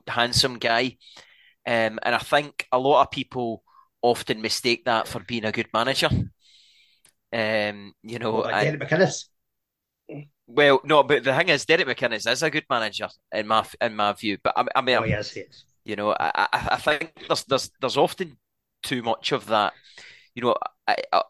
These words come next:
Speaker 1: too much of thinking what, what, what appears a bit sexy on, on the front is, is, you know, is good throughout. I mean, you look at somebody like Dick Campbell, right? And I'm not just talking about appearances here. I'm talking about the whole package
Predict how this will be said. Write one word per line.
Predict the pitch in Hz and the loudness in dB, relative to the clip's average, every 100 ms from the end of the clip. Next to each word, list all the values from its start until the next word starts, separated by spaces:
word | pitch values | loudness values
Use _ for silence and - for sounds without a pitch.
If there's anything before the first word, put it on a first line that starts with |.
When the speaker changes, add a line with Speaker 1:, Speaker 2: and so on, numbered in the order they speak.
| - | -4
Speaker 1:
too | - 190 | 0 2
much | 175 - | 4 2
of | 139 | -2
thinking | - 135 123 135 110 - | -2 -4 -2 -6 -6 -6
what, | 117 - | -4 -4
what, | 120 123 - | 2 2 2
what | 123 139 - _ _ - | 2 0 0 _ _ -10
appears | - - 143 | -4 0 0
a | 131 | 2
bit | 131 - | 0 0
sexy | - 127 131 - 143 | 0 2 0 0 0
on, | 123 123 | 0 -2
on | 131 | -6
the | 113 | -4
front | - 131 131 - - - _ _ | -6 0 0 0 -14 -20 _ _
is, | 117 107 - | -6 -4 -2
is, | 127 113 - - | 0 0 -2 -4
you | 123 | -2
know, | 113 110 - | -2 -2 -2
is | - 113 - _ | -4 -2 -6 _
good | 139 131 | -2 0
throughout. | - 123 123 143 | -2 4 6 6
I | |
mean, | 139 | 4
you | 147 | 4
look | 202 - - | 4 2 -2
at | |
somebody | - 131 110 | 0 0 0
like | 107 - | -4 -2
Dick | 117 - | -4 -2
Campbell, | - 110 131 147 101 _ _ | -2 -2 -2 -6 -8 _ _
right? | 107 117 131 - _ - _ - - | 0 2 0 -6 _ -20 _ -20 -4
And | 139 | 0
I'm | |
not | 160 196 | 4 4
just | 175 - | 2 2
talking | 143 117 | 2 2
about | 117 - | 0 -2
appearances | - 127 - 135 - | -2 -4 -4 -4 -2
here. | 123 | 0
I'm | 139 | 0
talking | - 151 - 113 | 0 -2 0 -4
about | 113 | -6
the | 120 | -4
whole | 120 123 | -4 -4
package | - 107 101 - 98 - | -4 -4 -4 -4 -4 -6